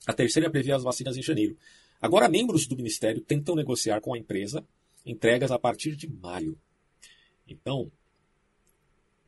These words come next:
é, o mínimo que o Bolsonaro poderia fazer diante desses dados aqui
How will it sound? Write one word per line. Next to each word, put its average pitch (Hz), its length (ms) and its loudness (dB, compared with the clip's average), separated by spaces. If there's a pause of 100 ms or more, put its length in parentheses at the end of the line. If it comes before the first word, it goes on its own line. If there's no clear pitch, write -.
é, 104 380 -4
o 120 60 -6
mínimo 185 260 0
que - 100 2
o - 20 -4
Bolsonaro 110 400 -2
poderia 104 260 0
fazer 104 260 -4
diante 110 280 -6
desses 107 280 -6
dados 104 300 -2
aqui 147 380 -8